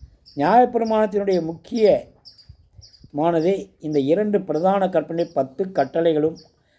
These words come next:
அடங்கி இருக்கிறது என்பதை வேதத்தின் பல பகுதியிலிருந்து கா-, பார்க்கலாம்.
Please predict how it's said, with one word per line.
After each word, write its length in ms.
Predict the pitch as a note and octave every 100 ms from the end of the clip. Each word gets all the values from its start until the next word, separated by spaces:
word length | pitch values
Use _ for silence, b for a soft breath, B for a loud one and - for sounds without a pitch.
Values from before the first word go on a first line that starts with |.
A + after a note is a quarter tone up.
| _ _
அடங்கி 420 | B2+ C3 F#3 G#3
இருக்கிறது 460 | G3 E3+ E3 D#3 D3
என்பதை 520 | C3+ B2+ C3+ D3+ - _ _ _ _ _ _
வேதத்தின் 680 | - D3+ F3+ E3 B2+ C#3 - - _
பல 260 | C3+ E3
பகுதியிலிருந்து 680 | F3+ E3 D#3 D3+ C#3+ B2 C3+
கா-, 280 | - A#2+ A#2+
பார்க்கலாம். 540 | A#2 A#2 - G2+ F#2+